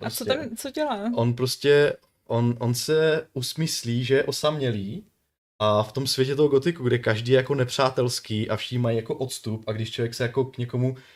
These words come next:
Speaker 2: přiblíží, tak většinou čeká pár facek a jako obrání. A prostě člověk, který jako dolízá a jako,
Speaker 1: <laughs>
Speaker 2: eh, a nedá se ho zbavit. On třeba jako dolízá, že člověk jako jde po tom městě, on pořád, pořád chodí jako za, za, jako za ním a vy, vy,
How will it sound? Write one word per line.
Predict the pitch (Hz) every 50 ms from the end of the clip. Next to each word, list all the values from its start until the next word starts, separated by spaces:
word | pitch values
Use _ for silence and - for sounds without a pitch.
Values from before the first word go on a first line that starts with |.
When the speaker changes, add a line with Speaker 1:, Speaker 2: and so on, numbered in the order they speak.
| _
Speaker 2:
přiblíží, | - - - 123 127 120 117 117 117
tak | 110 120 117
většinou | 117 120 120 - 131 120
čeká | - 120 - 127 117
pár | 110 - 123 123 127
facek | 123 - 123 120 - 123 123 123 - -
a | 113 110
jako | 110 113 - -
obrání. | - 117 117 113 110 107 110 110 110 113 110 113 123 123 117 - - - - - -
A | -
prostě | 101 - - 117 135 127 - - 147 143 147 147
člověk, | 147 - 131 131 127 127
který | - 135 127
jako | 127 127 - 147
dolízá | 135 127 127 127 131 131 127 117 110 101 98 98 98
a | - 104 104 101 101 101 101 107
jako, | 117 120 120 - 127 127 123 123 123 - - -
Speaker 1:
<laughs> | - -
Speaker 2:
eh, | - - 110 110 113 110 110 110 110 107 - - - - -
a | 120
nedá | 120 123 127 123 127 127
se | 127 - 156
ho | 139
zbavit. | 127 123 143 151 147 135 113
On | 113 110
třeba | 107 104 107 113
jako | 113 113 - 120
dolízá, | 107 113 117 120 117 117 120 123 117 113 113 - _ -
že | 117 110 120 117 120
člověk | - - 120 113
jako | 113 113 - 131
jde | 123 113 110 - _
po | - 117
tom | 120 135 127
městě, | 123 120 117 - - 113
on | 117 113
pořád, | 120 123 120 120 120 120
pořád | - 120 123 131 127 127
chodí | - - - 127 117 107 101 104 - - _ _ _ - _ _ _ -
jako | 110 - - 123 117 113 113 -
za, | 113 117 123 120 - 113
za, | 110 123 120 110 80 113
jako | 117 - 127
za | 123 120
ním | 110 113 120 120
a | 120 113
vy, | 117 117 113 110 120
vy, | 110 120 123